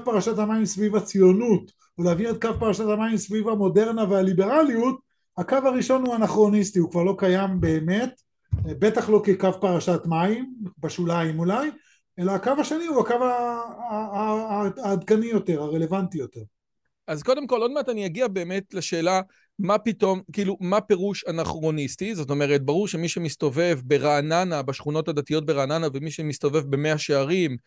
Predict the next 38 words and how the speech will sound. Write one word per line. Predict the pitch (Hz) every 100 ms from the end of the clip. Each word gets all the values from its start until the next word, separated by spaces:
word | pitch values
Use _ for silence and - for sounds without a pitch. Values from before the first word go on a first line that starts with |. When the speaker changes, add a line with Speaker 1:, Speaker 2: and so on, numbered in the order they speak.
| _ _
Speaker 2:
או | 147 151
אפילו | 139 190 190 175 165 156 -
באיזו, | 151 151 147 143 143 131 156
ברחוב | 143 139 143 180 156
רבי | 151 147
עקיבא, | 175 214 190 170 - _ _
רואה | - 156 185
שיש | 196 175 170
הבדלים | 165 147 156
משמעותיים, | 165 143 143 135 123 117 131 202
כן? | 202 175 233 233 _ _
זאת | -
אומרת, | 170 170 170 175
אז | 151
באמת | 143 180 185 233
זאת | 233
השאלה, | 202 208 185 175
האם, | 170 220 240 202 _ _ _ _
כאילו, | 196 190 202
למה | 196 202 247
אתה | 254
מתכוון | 233 - 190 196
שהקו | 196 160 165
הוא | 151 160 156 151
אנכרוניסטי? | - 151 131 143 165 214
אז |
אתה | 214
יודע | 254
מה, | 294
אז | 214
עזוב, | 214 220 151
אני, | 165
אולי | 185 190 240
אני | 240
באמת | 196 202 202
אתחיל | - 185
בשאלה | 165 - 160 147
הזאת. | 135 113